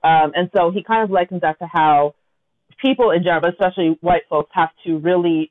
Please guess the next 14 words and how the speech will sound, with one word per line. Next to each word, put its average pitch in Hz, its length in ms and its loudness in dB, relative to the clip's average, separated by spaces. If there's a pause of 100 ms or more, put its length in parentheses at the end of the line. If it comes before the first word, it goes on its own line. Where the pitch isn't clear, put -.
uh, 147 340 4 (300)
do 202 160 0
the 185 180 -4
unlearning, 165 600 -2
and 147 280 -6
white 180 240 0 (140)
advantage 160 560 -4
is 156 180 -6
the 151 80 0
gateway 147 540 -4
to 123 100 -16
all 113 200 -6
of - 140 -20
that. - 200 -12